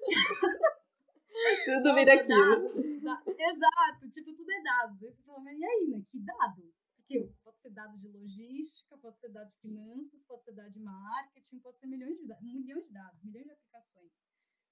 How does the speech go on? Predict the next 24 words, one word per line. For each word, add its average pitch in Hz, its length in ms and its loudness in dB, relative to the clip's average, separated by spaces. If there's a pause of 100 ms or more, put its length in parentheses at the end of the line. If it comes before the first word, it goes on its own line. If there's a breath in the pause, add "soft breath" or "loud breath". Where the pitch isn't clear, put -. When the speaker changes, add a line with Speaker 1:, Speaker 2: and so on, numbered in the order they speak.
(280)
Speaker 2:
Então, 269 200 -4
no 277 80 -2
momento 285 260 -4
que 415 80 -12
eu - 40 -12
percebi 277 360 -10
que 277 80 -18
eu 262 60 -14
gostava 226 400 -16
muito 294 460 -6
de 254 120 -10
marketing, 220 640 -14
produto 196 680 -20 (380)
e 226 140 -16
dados, 208 800 -6 (100)
e 220 140 -8
aí 214 140 -8
eu 226 100 -8
comecei 262 340 -10
a 262 60 -10
funilar 269 420 -8
um 247 40 -10
pouquinho - 260 -18
mais. 262 500 -8